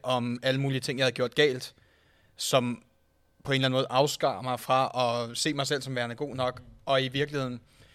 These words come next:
ikke bare være god nok, men, øh, tvivlede, fik mig til at tvivle på, om jeg var elsket, som på en eller anden måde,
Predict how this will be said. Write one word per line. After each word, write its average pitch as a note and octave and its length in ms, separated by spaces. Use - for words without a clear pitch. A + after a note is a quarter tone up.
ikke D#3+ 180
bare C#3+ 220
være B2+ 140
god E3 200
nok, C3+ 240
men, B2 680
øh, A2 200
tvivlede, F3+ 680
fik C#3+ 140
mig C#3+ 120
til E3 80
at D3+ 80
tvivle F3 220
på, D#3+ 120
om C#3 100
jeg C3 120
var B2+ 160
elsket, D#3 400
som A#2 600
på C3+ 100
en B2+ 40
eller B2 120
anden A#2+ 120
måde, B2 340